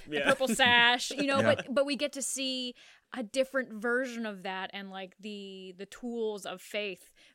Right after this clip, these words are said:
Speaker 1: being used in a unique way.
Speaker 3: Yeah, and that was important to me, was kind of like, uh, how do we kind of show something that feels familiar? And I didn't wanna explain it.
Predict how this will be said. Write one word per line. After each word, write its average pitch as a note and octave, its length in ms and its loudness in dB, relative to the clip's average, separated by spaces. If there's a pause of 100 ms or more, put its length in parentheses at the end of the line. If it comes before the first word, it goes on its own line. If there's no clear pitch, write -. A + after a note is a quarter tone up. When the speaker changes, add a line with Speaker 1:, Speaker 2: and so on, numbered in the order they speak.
Speaker 1:
being A3 340 -4
used G3 600 -8 (260)
in A#3+ 80 -4
a A#3+ 60 -2
unique A#3+ 360 -2
way. - 340 -6 (520)
Speaker 3:
Yeah, A#2+ 300 8
and A2+ 80 4
that C3 140 4
was C3+ 160 4
important A#2+ 460 2
to - 80 -4
me, F#2 160 0
was F2 160 -2
kind G2+ 180 -2
of F2+ 120 -2
like, F2+ 340 -2 (540)
uh, F#2+ 440 4
how A2+ 240 0
do A#2 80 6
we A2 160 4
kind G#2+ 200 0
of F#2+ 60 0
show A#2 360 6
something A#2 340 2
that G#2+ 120 4
feels A2 240 4
familiar? B2+ 560 4 (340)
And A2 120 2
I A2 60 6
didn't A#2 220 4
wanna A2 160 6
explain G2+ 420 2
it. D2+ 140 -6